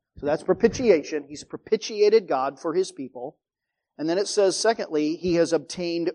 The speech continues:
reconciliation. There's another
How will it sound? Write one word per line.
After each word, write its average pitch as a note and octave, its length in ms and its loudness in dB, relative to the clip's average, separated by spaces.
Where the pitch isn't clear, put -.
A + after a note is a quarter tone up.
reconciliation. D3+ 1600 -4
There's D3+ 240 -10
another F#3+ 460 0